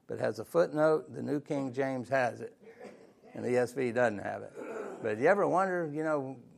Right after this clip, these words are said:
when you're reading and you see it go from twenty-five to twenty-seven, "Wait a minute, typo, typo,"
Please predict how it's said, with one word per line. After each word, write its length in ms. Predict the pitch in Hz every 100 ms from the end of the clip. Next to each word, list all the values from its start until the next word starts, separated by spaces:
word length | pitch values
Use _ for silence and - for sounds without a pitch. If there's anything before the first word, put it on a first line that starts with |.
| -
when 180 | 131 139
you're 120 | 123
reading 280 | 131 151 147
and 160 | 139 123
you 60 |
see 160 | - 170
it 240 | 147 131
go 220 | 143 143
from 200 | 123 127
twenty-five 640 | 110 156 143 127 147 147 127
to 80 | 127
twenty-seven, 580 | 156 147 143 - 170
"Wait 200 | 208 262
a 40 | 269
minute, 300 | 233 135 - _ _ -
typo, 520 | - 240 - 214 220
typo," 600 | 190 226 226 214 214 208